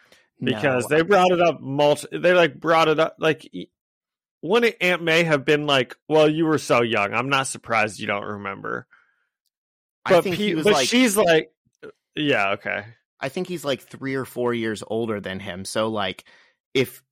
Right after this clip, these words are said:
Speaker 1: Peter was, like, four and Eddie was, like, seven, it would make sense that, you know, Eddie would remember more about it than Peter does.
Speaker 2: Yeah.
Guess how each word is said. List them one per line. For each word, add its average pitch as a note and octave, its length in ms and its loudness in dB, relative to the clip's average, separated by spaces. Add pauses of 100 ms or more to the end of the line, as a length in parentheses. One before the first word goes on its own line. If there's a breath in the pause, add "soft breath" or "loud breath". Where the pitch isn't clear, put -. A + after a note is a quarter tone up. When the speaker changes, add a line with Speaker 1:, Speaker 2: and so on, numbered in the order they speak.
Speaker 1:
Peter D#3+ 380 -2
was, B2 160 -2
like, G#2 200 -2
four G2+ 720 -6 (140)
and G#2 440 -4 (440)
Eddie C3 260 0
was, A2 160 -6
like, F#2+ 200 -8
seven, A2 680 -4 (580)
it C#3+ 100 2
would B2+ 120 0
make A#2+ 200 -2
sense A#2 400 -4
that, G#2 280 -6 (180)
you A#2+ 140 -8
know, F#2+ 260 -10 (120)
Eddie A#2+ 220 -2
would G#2 160 -8
remember G#2+ 480 -4
more G2+ 260 -2
about F#2 340 -4
it F2+ 140 -12
than F#2 160 -12
Peter - 360 -8 (140)
does. - 240 -12 (1400)
Speaker 2:
Yeah. A2 420 2